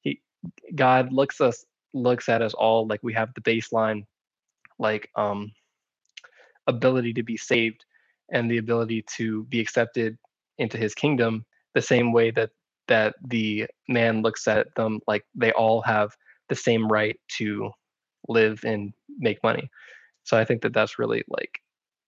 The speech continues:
like Allison was saying, it's very, like, assuring and, like, affirming.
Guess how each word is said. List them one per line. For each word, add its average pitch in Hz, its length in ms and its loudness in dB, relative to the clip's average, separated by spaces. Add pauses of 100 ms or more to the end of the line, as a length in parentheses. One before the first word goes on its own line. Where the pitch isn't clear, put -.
(100)
like 120 100 2
Allison 110 340 0
was 113 100 -8
saying, 107 200 -4
it's 110 120 -6
very, 107 300 0
like, 107 280 -6
assuring 113 520 -4
and, - 120 -8
like, - 220 -12 (1200)
affirming. 120 580 0